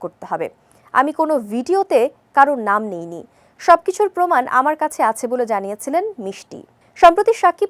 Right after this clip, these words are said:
খান ও শাহরিয়ার নাজিম জয়কে নিয়ে বিতর্কিত কথা বলে আলোচনায় আসেন মিষ্টি জান্নাত। বিভিন্ন সাক্ষাৎকারে বলা মিষ্টির কথাগুলো ভালোভাবে নেননি চিত্রনায়িকা তমা মির্জা। মিষ্টির সমালোচনা করে তিনি Facebook-এ পোস্টও দিয়েছিলেন।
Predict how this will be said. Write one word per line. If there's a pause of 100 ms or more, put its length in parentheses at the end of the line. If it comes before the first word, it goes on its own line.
খান
ও
শাহরিয়ার
নাজিম
জয়কে
নিয়ে
বিতর্কিত (140)
কথা
বলে (200)
আলোচনায়
আসেন
মিষ্টি
জান্নাত। (500)
বিভিন্ন
সাক্ষাৎকারে
বলা
মিষ্টির
কথাগুলো
ভালোভাবে
নেননি
চিত্রনায়িকা (240)
তমা
মির্জা। (520)
মিষ্টির
সমালোচনা
করে
তিনি
Facebook-এ
পোস্টও
দিয়েছিলেন।